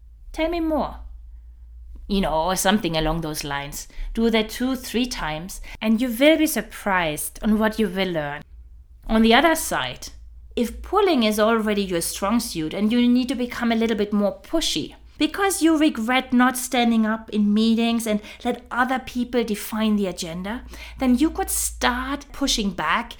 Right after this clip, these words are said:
with family or friends where you're most likely more in your comfort zone. Of course, push back when it also doesn't make sense. So you can show yourself that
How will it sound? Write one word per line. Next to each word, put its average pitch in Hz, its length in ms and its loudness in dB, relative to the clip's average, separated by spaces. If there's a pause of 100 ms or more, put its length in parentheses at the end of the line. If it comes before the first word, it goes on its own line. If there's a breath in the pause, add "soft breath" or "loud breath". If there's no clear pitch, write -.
(200 loud breath)
with 233 200 -2
family 208 400 2
or 170 100 0
friends 190 560 -2
where 294 80 0
you're 294 180 2
most 277 360 2
likely 247 260 0
more 220 300 4
in 208 100 2
your 196 100 0
comfort 226 420 -8
zone. 131 360 -6 (520 loud breath)
Of 220 160 2
course, 262 220 2
push - 340 0
back 196 280 -2
when 190 140 2
it 185 120 0
also 196 360 4
doesn't 185 280 -2
make 160 160 -10
sense. 156 360 -4 (280 loud breath)
So - 120 -2
you 240 220 4
can 262 180 0
show 285 320 0
yourself 180 680 -2 (340 loud breath)
that 214 320 4